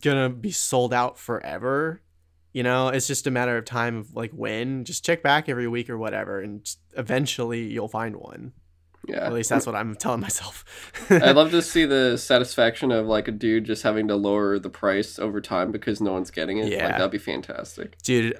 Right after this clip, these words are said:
Speaker 1: I've s-, I keep seeing this one picture of someone with, like, a literal wall of PlayStation fives that they were able to secure to just, like, resell later. And I'm just like, "Fuck you for buying, like, twenty PlayStations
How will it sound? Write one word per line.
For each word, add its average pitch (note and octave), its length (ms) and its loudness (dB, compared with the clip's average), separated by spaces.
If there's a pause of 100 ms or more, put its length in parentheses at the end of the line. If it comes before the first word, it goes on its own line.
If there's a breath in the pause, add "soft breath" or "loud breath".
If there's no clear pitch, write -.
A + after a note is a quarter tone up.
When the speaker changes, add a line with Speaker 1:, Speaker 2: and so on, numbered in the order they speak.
(120)
Speaker 1:
I've B2+ 140 6
s-, - 120 -4
I C#3+ 100 0
keep F#3 180 -4
seeing E3+ 240 4
this C#3 140 -2
one A#2+ 180 2
picture B2 380 -2
of G#2+ 80 -6
someone A2+ 240 -2
with, A2 100 -4
like, A2+ 180 -4
a B2+ 80 -2
literal B2 540 2
wall A2+ 720 0
of A2+ 220 -8
PlayStation A2 520 -4
fives G#2 640 -2 (220)
that G#3 100 -2
they A#2+ 120 4
were A2+ 80 2
able A2 200 0
to A#2 80 -4
secure A2 500 -2
to A#2 140 -6
just, A2 200 -2
like, A2+ 280 -2
resell A2+ 360 -2
later. G2+ 300 -6
And G#2 140 -8
I'm A#2 40 -8
just A#2 140 -6
like, A#2+ 180 -6 (260)
"Fuck F#3 340 6
you C3 240 4
for A#2+ 100 -4
buying, A2+ 320 4
like, A2 220 -4
twenty B2+ 420 2
PlayStations G#2+ 1000 -4